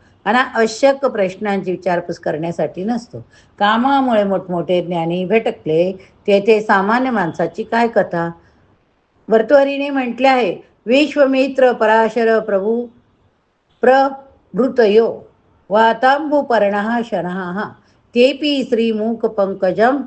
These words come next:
सुललितं दृश्येव मोहं गताः. शाल्ययन्त्रं सधृतं पयोदधियुतं भुञ्जन्ते ये मानवाः. तेषाम् इंद्रिया निग्रहो यदि भवेत विघ्न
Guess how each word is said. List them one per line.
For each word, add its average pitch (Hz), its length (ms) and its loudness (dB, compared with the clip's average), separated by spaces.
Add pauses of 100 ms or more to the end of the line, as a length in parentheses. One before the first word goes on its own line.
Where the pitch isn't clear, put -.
(260)
सुललितं 220 920 0
दृश्येव 190 720 -2
मोहं 190 560 -4
गताः. 170 520 -4 (1040)
शाल्ययन्त्रं 220 1080 0 (420)
सधृतं 208 720 2 (320)
पयोदधियुतं 214 1400 0 (360)
भुञ्जन्ते 202 880 -2
ये 220 100 2
मानवाः. 170 680 -6 (540)
तेषाम् 226 560 2
इंद्रिया 220 500 2
निग्रहो 196 800 -2 (240)
यदि 208 300 2
भवेत 220 460 2
विघ्न 190 600 0